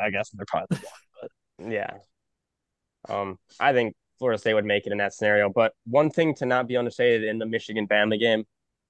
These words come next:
Speaker 2: wh-, uh, a guy who hates Michigan's guts is Nick Saban. He does not like Michigan at all. He's not a fan. He coached at Michigan State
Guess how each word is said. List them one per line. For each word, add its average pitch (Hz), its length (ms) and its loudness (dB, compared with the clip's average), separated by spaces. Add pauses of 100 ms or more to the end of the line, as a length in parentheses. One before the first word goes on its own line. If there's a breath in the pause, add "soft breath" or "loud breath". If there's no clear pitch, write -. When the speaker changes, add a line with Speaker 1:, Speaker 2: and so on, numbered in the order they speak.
(240)
Speaker 2:
wh-, 117 280 0
uh, 113 260 2 (400)
a 123 100 -2
guy 139 300 6
who 123 260 -4
hates 123 240 -8
Michigan's 113 460 -4
guts - 560 0 (120)
is 117 200 0
Nick 110 160 2
Saban. 101 440 0 (340)
He 110 140 -2
does 110 200 0
not 117 160 4
like 117 160 4
Michigan 113 300 0
at 107 100 2
all. 107 340 2 (240)
He's - 80 -18
not 113 180 0
a - 20 -8
fan. 110 240 0
He 107 80 -4
coached - 360 -2
at 127 200 2
Michigan 123 380 -4
State 113 420 2